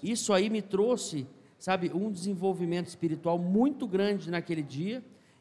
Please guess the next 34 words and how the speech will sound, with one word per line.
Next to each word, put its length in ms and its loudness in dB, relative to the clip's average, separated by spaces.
e 60 4
eu 140 6
trouxe 320 4
isso 160 -6
pra 160 -2
mim. 100 -2
Então, 220 2
toda 180 0
vez 180 2
que 80 -4
alguém 200 -2
fala 260 0
do 60 -2
Rogério, 500 2
que 100 -6
ele 60 -4
é 60 0
uma 100 -6
pessoa 480 -2
que 160 0
ama 220 2
a 20 0
Deus, 340 -2
que 100 -8
faz 360 -2
as 160 -8
coisas 420 -4
sempre 320 0
pensando 420 2
em 80 0
Deus 280 2
em 40 0
primeiro 300 -2
lugar, 520 0